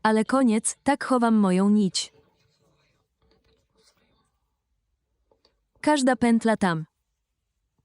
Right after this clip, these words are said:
No, może kilka centymetrów na dwa centymetry. Tak, a następnie ją wycinam, musimy ją tutaj naprawić. A tutaj widzimy zamknięcie.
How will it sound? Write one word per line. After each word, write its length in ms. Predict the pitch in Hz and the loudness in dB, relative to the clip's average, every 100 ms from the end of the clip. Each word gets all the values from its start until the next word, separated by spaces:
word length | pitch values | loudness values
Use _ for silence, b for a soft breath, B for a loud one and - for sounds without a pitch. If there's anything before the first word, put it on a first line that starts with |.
| _ _ _ _ _ _ 208 | _ _ _ _ _ _ -2
No, 260 | 220 226 - | 0 -2 -2
może 300 | 226 240 247 | -2 0 0
kilka 340 | - 294 285 | 0 -2 -2
centymetrów 680 | 262 240 226 214 202 226 214 | 0 0 2 0 0 -2 0
na 140 | 208 | 0
dwa 200 | 190 214 | 0 0
centymetry. 680 | 220 233 220 214 165 - 156 151 _ _ _ _ _ _ _ _ _ _ _ _ _ _ _ _ _ _ _ _ _ _ _ _ _ _ _ _ _ _ _ _ _ - | 0 -2 0 0 -2 -4 -6 -6 _ _ _ _ _ _ _ _ _ _ _ _ _ _ _ _ _ _ _ _ _ _ _ _ _ _ _ _ _ _ _ _ _ -2
Tak, 320 | 254 202 - - | -2 -2 -4 -2
a 100 | 208 | 0
następnie 600 | 214 - 277 277 269 240 | 2 0 -2 0 2 2
ją 140 | 220 | 2
wycinam, 540 | 202 - 190 170 220 - | 0 0 0 0 -2 -2
musimy 400 | 240 254 269 262 | -2 0 2 2
ją 180 | 254 226 | 2 0
tutaj 260 | 214 202 196 | 0 0 0
naprawić. 680 | 208 196 170 156 - - _ _ _ _ _ _ _ _ _ _ _ _ _ _ _ _ _ _ _ _ - | 0 -2 -2 -4 -8 -12 _ _ _ _ _ _ _ _ _ _ _ _ _ _ _ _ _ _ _ _ -4
A 100 | 220 | -2
tutaj 360 | 285 302 294 | 0 0 0
widzimy 380 | 247 226 233 226 | 2 2 2 2
zamknięcie. 760 | 214 220 - 220 180 175 165 | 2 0 0 0 2 0 -4